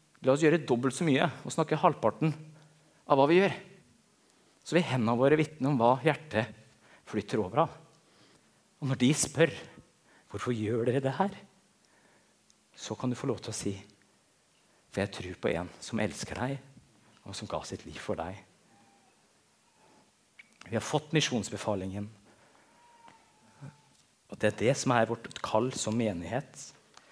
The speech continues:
og som fellesskap, og som enkeltindivider.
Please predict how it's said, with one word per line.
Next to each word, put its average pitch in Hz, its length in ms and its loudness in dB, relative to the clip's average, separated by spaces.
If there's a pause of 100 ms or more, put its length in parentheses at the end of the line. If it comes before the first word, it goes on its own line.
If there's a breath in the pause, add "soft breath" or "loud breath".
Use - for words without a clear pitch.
(320 soft breath)
og - 140 -10
som 110 100 -4
fellesskap, 101 840 -4
og - 100 -10
som - 220 -6
enkeltindivider. 92 1080 -8